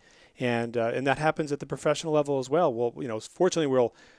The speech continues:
with the other doctors and the trainers, you know, we see each other all the time with the team, so we're able to,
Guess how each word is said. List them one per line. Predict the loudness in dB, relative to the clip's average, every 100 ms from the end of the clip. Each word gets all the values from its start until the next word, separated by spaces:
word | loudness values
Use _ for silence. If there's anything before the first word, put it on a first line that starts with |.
| _ -4
with | -2 2
the | 4
other | 4
doctors | 4 2 2 0 -2 -2
and | -4
the | -6
trainers, | -2 -2 -2 -4
you | -6
know, | -6
we | -4
see | 0
each | 2 2
other | 2 2
all |
the | 0
time | 0 -2 2
with | 2 0
the |
team, | -4 -6 -6
so | -4 -2
we're | 2 2
able | 2
to, | 0